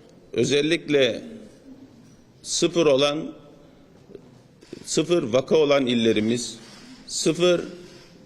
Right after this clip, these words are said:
yatan hastası olan illerimiz ve sıfır yoğun bakım hastası olan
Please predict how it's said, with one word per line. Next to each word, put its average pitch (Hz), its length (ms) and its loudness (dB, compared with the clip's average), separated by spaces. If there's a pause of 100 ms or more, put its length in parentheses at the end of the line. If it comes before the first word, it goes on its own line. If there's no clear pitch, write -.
(160)
yatan 143 640 0 (100)
hastası 131 580 -2
olan 131 260 2
illerimiz 107 680 0 (600)
ve 139 400 2
sıfır 180 560 0 (220)
yoğun 147 500 2
bakım 151 480 0 (240)
hastası 165 540 0
olan 156 400 2